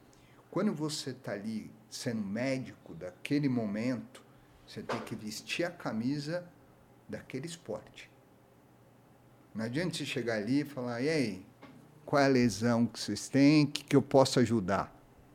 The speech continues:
Não. Você tem que ir lá pra beira do campo. Você tem que ir pra beira da quadra. Você tem que ir pra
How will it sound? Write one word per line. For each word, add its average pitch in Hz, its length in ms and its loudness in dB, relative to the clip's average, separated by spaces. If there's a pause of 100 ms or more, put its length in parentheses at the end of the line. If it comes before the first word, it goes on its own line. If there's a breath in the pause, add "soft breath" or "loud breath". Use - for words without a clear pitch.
(480)
Não. 92 260 -2 (1120)
Você - 120 -20
tem 120 140 0
que - 200 -8
ir 127 40 2
lá 117 140 2
pra 113 200 -2
beira 127 280 8
do 113 140 4
campo. 113 580 4 (1400)
Você - 180 0
tem 127 200 4
que - 160 0
ir - 20 -6
pra 110 160 -4
beira 123 300 6
da 123 100 8
quadra. 95 580 0 (840)
Você - 160 -6
tem 120 140 4
que - 220 -4
ir 110 80 0
pra - 260 -4